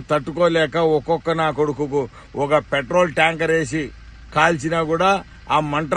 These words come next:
రాదు. అంతకంటే డబుల్ మంటతో, కడుపు మంటతో చచ్చిపోతున్నారు. మీ బతుకుల గురించి మాకు అర్థమైంది. ఇంకా సారి సారికి ఏందిరా ఇది మీకు?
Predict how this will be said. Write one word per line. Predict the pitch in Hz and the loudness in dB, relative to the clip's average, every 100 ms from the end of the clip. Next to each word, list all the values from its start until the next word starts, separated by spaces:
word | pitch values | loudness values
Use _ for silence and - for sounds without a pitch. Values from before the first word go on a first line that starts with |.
| 170 | 4
రాదు. | 156 147 123 - 123 | 4 2 -4 -8 -6
అంతకంటే | 139 147 143 156 165 135 | -6 -6 -6 -4 -4 -2
డబుల్ | 160 196 185 | 0 0 -2
మంటతో, | 156 143 165 151 160 147 | -4 -6 -8 -8 -8 -6
కడుపు | 156 147 160 | -8 -8 -10
మంటతో | 151 139 156 147 - - - | -10 -10 -10 -12 -14 -18 -4
చచ్చిపోతున్నారు. | 170 - 196 208 170 170 135 120 104 | -2 -2 0 2 2 0 0 -2 -6
మీ | 170 190 | -6 -4
బతుకుల | 190 196 220 220 | -4 -4 -4 -4
గురించి | 202 170 156 | -4 -4 -4
మాకు | 139 143 | -4 -6
అర్థమైంది. | 143 160 139 127 117 - - - - | -4 -4 -4 -8 -10 -14 -20 -14 -2
ఇంకా | 156 - | -2 0
సారి | 139 160 156 | 2 2 2
సారికి | 170 185 190 180 180 | 2 2 0 2 0
ఏందిరా | 170 165 160 151 | 0 2 2 2
ఇది | 147 139 | -2 -6
మీకు? | 139 113 | -8 -8